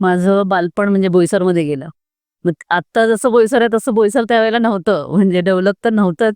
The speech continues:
म्हणजे काहीच नव्हतं बोईसरमध्ये. अ, आमच्या बालपणी म्हणजे अगदी आम्ही खेळायचो ना, तर, अ, रेल्वे ट्रॅक जवळ आहे ना, तिथे बाहेर असे ते डबे ठेवलेले असायचे, त्याच्यात जाऊन खेळायचो. अ, अ, ह्याच्या रेल्वेच्या डब्यामध्ये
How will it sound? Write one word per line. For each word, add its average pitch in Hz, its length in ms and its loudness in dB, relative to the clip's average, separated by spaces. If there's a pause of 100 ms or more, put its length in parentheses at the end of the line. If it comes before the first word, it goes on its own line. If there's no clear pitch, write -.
म्हणजे 196 160 -2
काहीच 214 300 2
नव्हतं 175 220 0
बोईसरमध्ये. 151 600 -6 (680)
अ, 165 200 -2
आमच्या 180 320 0
बालपणी 156 380 -2 (960)
म्हणजे 175 220 2
अगदी 180 320 -2
आम्ही 202 220 0
खेळायचो 214 400 0
ना, 233 80 0 (100)
तर, 220 80 0
अ, 156 480 0 (260)
रेल्वे 196 260 2
ट्रॅक 233 220 0
जवळ 208 240 2
आहे 233 80 0
ना, 208 140 -2 (100)
तिथे 214 180 -2
बाहेर 202 320 2
असे - 160 -8
ते 240 40 0
डबे 202 300 2
ठेवलेले 208 260 0
असायचे, 180 300 -2
त्याच्यात 208 320 -2
जाऊन 208 360 0
खेळायचो. 170 460 -4 (1040)
अ, - 40 -4
अ, - 20 -2 (600)
ह्याच्या 170 460 -2
रेल्वेच्या 190 340 0
डब्यामध्ये 160 460 -2